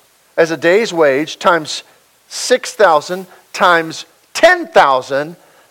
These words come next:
the, what he owed them in today's money, if fifty dollars is a day's wage, and it's not, that's far less than most people's day's wage,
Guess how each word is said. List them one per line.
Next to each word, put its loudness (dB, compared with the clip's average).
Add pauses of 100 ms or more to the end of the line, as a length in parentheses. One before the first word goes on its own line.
(180)
the, 2
what 2
he -6
owed 2
them 0 (180)
in -2
today's 2
money, 2
if -4
fifty -4
dollars 2
is -8
a -6
day's 0
wage, -2 (220)
and -2
it's -10
not, 0 (180)
that's -2
far 2
less 0
than -6
most -6
people's -14
day's -12
wage, -12